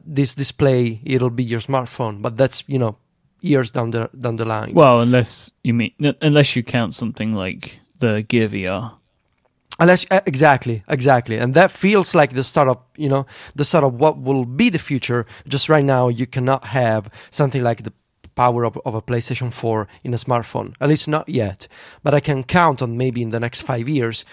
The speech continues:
Speaker 1: V R will shift to, to mobile devices. I don't know, but that's what I feel it'll happen. So right now, I feel like Sony has the best shot at making a consumer V R product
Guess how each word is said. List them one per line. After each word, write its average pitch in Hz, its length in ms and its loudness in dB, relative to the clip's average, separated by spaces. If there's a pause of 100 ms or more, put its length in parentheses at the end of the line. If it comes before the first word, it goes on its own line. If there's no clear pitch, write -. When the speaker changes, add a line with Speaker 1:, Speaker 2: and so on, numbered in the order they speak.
(240)
Speaker 1:
V 139 200 2
R 131 200 6
will 117 260 -2
shift - 400 0 (160)
to, 113 260 -6
to - 140 -14
mobile 123 240 -2
devices. 107 400 -6
I 143 80 2
don't 131 160 0
know, 107 160 -2
but - 160 -10 (180)
that's 139 220 -2
what 127 120 0
I 117 80 -4
feel 117 360 -6 (320)
it'll 123 220 -2
happen. 127 460 -6 (180)
So 143 180 -2
right 175 200 4
now, 185 280 2
I 131 140 2
feel 180 180 0
like 143 180 2
Sony 185 500 2
has 113 160 -2
the 120 100 -4
best 131 240 0
shot 135 420 2
at 110 140 -10
making 127 320 -4
a 120 40 -2
consumer 160 520 -2
V 135 120 -4
R 123 120 -4
product 131 500 0